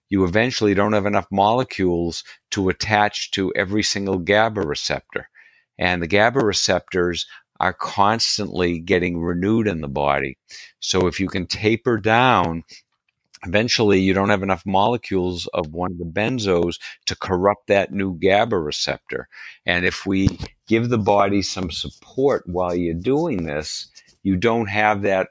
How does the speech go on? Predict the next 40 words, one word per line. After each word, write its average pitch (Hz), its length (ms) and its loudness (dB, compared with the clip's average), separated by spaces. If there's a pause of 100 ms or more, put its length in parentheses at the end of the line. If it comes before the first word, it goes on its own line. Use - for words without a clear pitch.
all 98 300 4
or 95 120 -2
nothing. 92 500 -2 (420)
You 90 80 -6
know, 85 100 -2
you 87 120 2
either 95 220 2
have 87 200 0
enough 87 380 -2 (120)
benzo 101 540 2 (260)
or 95 180 2
you're 85 140 2
terrible. 80 800 0 (380)
There 92 140 2
are - 160 4
other 120 220 4
things 104 340 0
we 92 160 2
can 92 180 -2
do 90 300 2 (220)
to 101 100 0
help 98 240 2
sensitize 98 760 0
the 82 80 0
gaba 80 400 0
receptors - 800 -4 (260)
and 87 160 -4
to 85 80 -2
help 90 240 0
stimulate 110 800 2
them 80 320 -2 (360)
that 90 280 0
doesn't 104 500 2
damage 101 480 0
the 87 100 2
receptors 87 640 0
like 78 240 -2
the - 80 -4
benzos 87 760 -4
do. - 160 -8